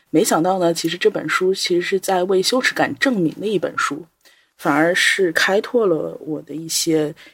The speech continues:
眼界。这本书的作者也是一个心理咨询师，然后他在跟很多，呃，带有一些创伤性羞耻感的来访者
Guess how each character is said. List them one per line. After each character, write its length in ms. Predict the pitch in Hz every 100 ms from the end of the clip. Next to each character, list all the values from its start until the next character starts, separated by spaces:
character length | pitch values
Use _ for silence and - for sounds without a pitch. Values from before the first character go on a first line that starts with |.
| _
眼 160 | 160 -
界。 280 | 139 185 - - _ _ _
这 80 | -
本 140 | 226
书 120 | -
的 60 | 208
作 160 | 247 214
者 140 | 180
也 100 | 180
是 180 | - 180
一 40 |
个 160 | 170 180
心 140 | 196
理 100 | 175
咨 140 | - 190
询 160 | 190
师， 420 | 190 - 190 190 -
然 120 | 151
后 180 | 156 160
他 240 | - 214
在 220 | 233 202
跟 200 | 151 175
很 160 | 180 143 143
多， 200 | 156 170 165 _
呃， 160 | 151 143 - - - _ _
带 100 | 202
有 180 | 160 131
一 80 | 165
些 320 | - 170 151
创 220 | 151 190
伤 200 | 196 202
性 160 | 202 165
羞 160 | 165 160
耻 120 | 156
感 200 | 151 135
的 180 | 117 135
来 160 | 143
访 160 | 151
者 80 | 156